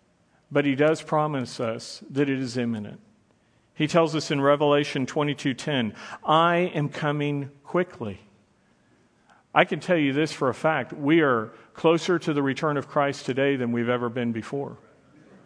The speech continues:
And he is coming quickly. Second Peter three nine tells us,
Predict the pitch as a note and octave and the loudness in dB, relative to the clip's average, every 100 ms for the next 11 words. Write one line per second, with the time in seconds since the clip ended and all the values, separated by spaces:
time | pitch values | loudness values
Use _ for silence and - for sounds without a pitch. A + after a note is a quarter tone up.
0 | - - - - - C3 C#3 D#3 F3 - | -20 -20 -20 -20 -12 -4 0 4 2 2
1 | E3+ D3+ C#3+ D#3+ F#3 - A#2 A2 - _ | 0 0 -2 -2 -2 -2 -6 -6 -14 _
2 | _ _ _ _ _ _ - - - - | _ _ _ _ _ _ -20 -20 -20 -20
3 | - - F#3+ F#3 F3 G3 F3+ - F3+ F3+ | -10 2 4 4 2 4 4 2 2 4
4 | F3 E3 F3+ F#3 E3 D#3 | 2 2 2 2 0 -2